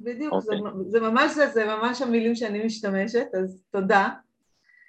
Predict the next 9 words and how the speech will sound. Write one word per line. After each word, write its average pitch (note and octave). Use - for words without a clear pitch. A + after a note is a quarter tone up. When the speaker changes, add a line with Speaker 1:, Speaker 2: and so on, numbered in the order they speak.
Speaker 1:
וההגדרה G3+
שלי E4+
של A#3+
העיצוב G#3
האנושי, C#4
כשאני A3+
מסבירה G#3+
לאנשים A#3
במה, G#3